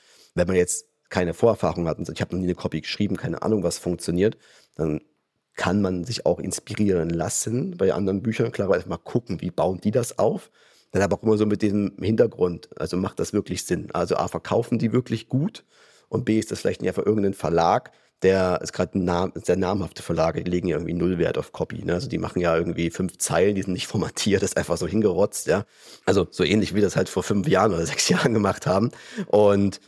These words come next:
da würde ich mir jetzt nicht versuchen, so viel abzugucken, einfach weil die durch Namen des Autoren, durch den eigenen Namen, durch Empfehlungen, glaub ich, dann da viele Sales generieren oder auch durch externen Traffic irgendwie.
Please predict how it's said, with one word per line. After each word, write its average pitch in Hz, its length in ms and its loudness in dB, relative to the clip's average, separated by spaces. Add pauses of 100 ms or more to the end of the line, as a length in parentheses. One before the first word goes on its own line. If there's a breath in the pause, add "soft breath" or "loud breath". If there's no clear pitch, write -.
(140 soft breath)
da 92 240 0
würde 104 120 2
ich 92 100 -4
mir 95 160 2
jetzt 87 140 -4
nicht 113 140 -2
versuchen, 113 280 2
so 107 100 6
viel 110 120 2
abzugucken, 123 640 0
einfach 95 340 -2
weil 95 280 2
die 95 460 2 (320)
durch - 220 -4
Namen 90 400 0
des 85 120 -6
Autoren, 90 460 0
durch 85 100 -4
den 90 120 -4
eigenen 87 360 0
Namen, 82 380 -2
durch 87 220 -2
Empfehlungen, 90 560 -2
glaub 78 160 -2
ich, - 60 -12
dann 85 140 -2
da 82 120 -2
viele - 240 -6
Sales 82 320 -2
generieren 85 480 0 (380 soft breath)
oder 87 180 2
auch 80 80 -2
durch - 160 -4
externen - 340 -2
Traffic - 340 0
irgendwie. 82 380 -2